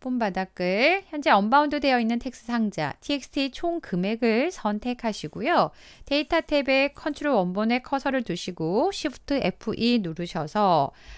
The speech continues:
합계를 구하겠습니다. 금액에 대한, 필드에 대한 합계를 구하겠습니다.라고 입력하시고 확인 버튼 누릅니다. 형식에서요. 모두 탭에 형식에 오셔서,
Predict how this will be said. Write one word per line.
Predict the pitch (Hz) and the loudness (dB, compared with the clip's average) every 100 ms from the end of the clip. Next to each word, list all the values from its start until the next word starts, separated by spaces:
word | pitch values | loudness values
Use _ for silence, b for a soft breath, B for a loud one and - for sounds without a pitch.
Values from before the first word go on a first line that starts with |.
| B | B
합계를 | B 302 - 330 330 | B -8 -4 -2 -2
구하겠습니다. | 247 240 240 254 - 240 233 226 233 233 233 | 2 2 2 -2 -4 -2 -2 2 4 4 2
금액에 | - 202 240 254 254 | -2 0 0 0 -2
대한, | 220 196 202 285 370 - | 0 2 2 0 -2 -8
필드에 | - 269 247 240 | -8 -4 -2 -2
대한 | 196 196 | -2 -4
합계를 | 220 - 220 233 | -6 -6 -4 -4
구하겠습니다.라고 | - 180 180 196 - 190 185 226 233 160 165 226 | -2 0 0 -2 -4 -6 -2 2 2 2 -2 -4
입력하시고 | 185 156 165 190 185 - - 226 311 359 B B B | -4 -4 -6 -6 -8 -10 -4 0 0 -2 B B B
확인 | 226 214 233 | -6 -2 -2
버튼 | 170 - 226 | -2 -2 -4
누릅니다. | 190 147 151 135 - - _ _ _ _ - _ _ _ _ _ _ _ B B B B B B B | -4 -4 -8 -10 -10 -14 _ _ _ _ -20 _ _ _ _ _ _ _ B B B B B B B
형식에서요. | 320 330 - 349 254 196 180 180 269 254 - | -2 0 0 0 0 0 0 2 2 0 -4
모두 | 165 190 196 226 | -4 -2 -2 -4
탭에 | 214 180 180 196 277 349 | -4 -2 0 2 2 0
형식에 | 311 294 269 262 | -4 -4 -4 -2
오셔서, | 233 170 - 160 247 226 160 | 0 -2 -2 -2 4 6 6